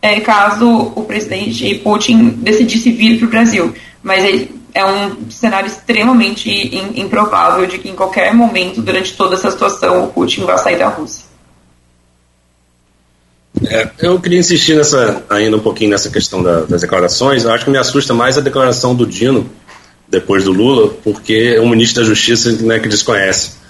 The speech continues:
Speaker 2: que essa, essa, essa aderência ao tribunal é uma cláusula, né, que não dá pra mexer nem por, por, por emenda constitucional, né? É uma cláusula no dispositivo constitucional de,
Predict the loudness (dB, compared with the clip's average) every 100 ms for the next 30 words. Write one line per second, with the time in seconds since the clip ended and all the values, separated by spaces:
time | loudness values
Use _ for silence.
0 | -20 -20 -20 -8 -2 0 2 2 0 0
1 | -2 0 0 0 -2 -4 -12 -12 -10 -8
2 | -4 -2 0 0 0 -2 -4 -2 0 2
3 | 2 2 0 -2 2 2 2 0 -2 0
4 | -2 -6 -20 _ _ _ _ -4 0 0
5 | 0 0 2 2 2 2 2 0 0 0
6 | 0 -6 -6 -4 -4 -6 -8 -20 -20 -16
7 | -2 2 2 2 0 0 0 0 0 0
8 | 0 -2 -8 -12 -18 -20 -20 _ -10 -4
9 | -4 0 2 4 4 2 0 0 0 -2
10 | -2 -2 0 0 0 0 0 0 -2 -8
11 | -10